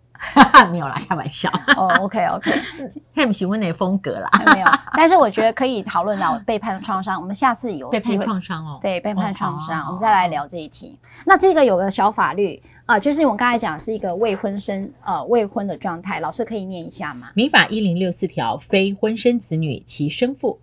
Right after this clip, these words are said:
Speaker 1: 与生母结婚者，视为婚生子女了。
Speaker 2: 对，所以刚才这个爸爸，就是生孩子的爸爸，就想做这件事。也就是说，他虽然是一个非婚生子女，就是在，没有在婚姻中，我们称之为非婚生子女。然后，但是只要透过结婚，
Speaker 1: 嗯。
Speaker 2: 我们称之为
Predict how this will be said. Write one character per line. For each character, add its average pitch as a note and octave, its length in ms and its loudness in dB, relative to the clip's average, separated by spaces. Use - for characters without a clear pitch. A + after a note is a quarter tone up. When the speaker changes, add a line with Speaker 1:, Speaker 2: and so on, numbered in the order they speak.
Speaker 1:
与 D3 120 -4
生 - 240 -2
母 G#3 260 -4
结 C#3+ 140 -4
婚 F#3+ 220 0
者， - 200 -4
视 - 240 -4
为 A2 320 -4
婚 D3 140 -4
生 C#3 180 -4
子 A2+ 140 -16
女 A#2+ 100 -10
了。 E2+ 180 -12
Speaker 2:
对， G3 280 -2
所 B3+ 120 0
以 B3+ 80 6
刚 C4 160 2
才 G3+ 200 0
这 A#3+ 180 -2
个 F3+ 280 2
爸 A3 200 8
爸， E3 220 4
就 G3+ 120 -8
是 F#3 340 -6
生 A#3 200 2
孩 F#3 160 2
子 F#3 100 -8
的 F3+ 60 -6
爸 G3 160 6
爸， D#3 140 2
就 F3+ 100 -8
想 E3+ 240 -8
做 F3 160 -10
这 F3+ 140 -12
件 F#3+ 120 -10
事。 B3 240 -6
也 A3 100 -2
就 B3+ 80 2
是 D4+ 60 2
说， D4+ 280 4
他 C#4+ 200 2
虽 D#4 100 -2
然 A3 140 2
是 A#3 80 -4
一 A3 60 -2
个 G3 100 0
非 G#3+ 140 -4
婚 A3 120 -2
生 A3 220 -6
子 F3 160 -10
女， F3 140 -10
就 F#3 100 -8
是 G3 160 -6
在， F#3+ 220 -2
没 A3 120 -4
有 A#3+ 80 2
在 A3+ 120 -2
婚 A3+ 100 -6
姻 A3 160 -10
中， A3 380 -4
我 G#3+ 80 -8
们 E3+ 100 -10
称 G3 160 -6
之 F#3+ 80 -8
为 E3+ 100 -4
非 F3+ 200 -10
婚 F#3 160 -10
生 F3+ 180 -10
子 - 180 -16
女。 C#3+ 300 -16
然 G3+ 140 -6
后， A#3 140 2
但 C4 160 2
是 C4 120 0
只 - 120 -8
要 F#3 100 0
透 B3 180 -2
过 B3 160 2
结 F3+ 240 -6
婚， G3+ 220 -4
Speaker 1:
嗯。 - 80 -12
Speaker 2:
我 - 60 -12
们 F#3 80 -14
称 G#3 120 -10
之 G#3 80 -8
为 F#3+ 160 -4